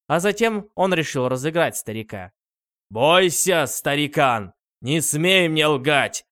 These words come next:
а то я повергну тебя!" Несчастный жалкий старик с ужасом и страхом смотрел в глаза Джан Фэяня.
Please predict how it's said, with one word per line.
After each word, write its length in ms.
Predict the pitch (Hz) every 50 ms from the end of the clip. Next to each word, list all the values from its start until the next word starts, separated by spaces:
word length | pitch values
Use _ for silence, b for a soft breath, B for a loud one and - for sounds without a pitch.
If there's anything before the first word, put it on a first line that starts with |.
| _ _
а 160 | - 117 131
то 260 | 131 - 139 156 156
я 440 | 156 156 156 151 147 135 120 - - _ _ _ _ -
повергну 880 | 131 143 165 175 170 180 196 202 190 175 156 139 117 139 139 143 135
тебя!" 640 | 127 - 143 131 127 127 123 117 113 104 98 95 - _ _ _ _ _ _ _ _ _ -
Несчастный 640 | 120 143 147 135 - 180 175 175 170 - - 156 147
жалкий 360 | 127 156 156 151 147 - 143
старик 480 | 127 - - 151 156 185 190 170 - _ _ _ _ _
с 100 | - -
ужасом 460 | 220 226 190 202 190 - 190 170 160
и 40 | 160
страхом 640 | 147 - - 156 165 165 - - 165 151 139 - _ _
смотрел 460 | - - - 160 156 143 143 151 147 143
в 80 | 123
глаза 320 | 117 127 127 123 113 120 117
Джан 280 | 107 104 110 104 107 104
Фэяня. 560 | - 143 143 143 139 120 107 104 98 98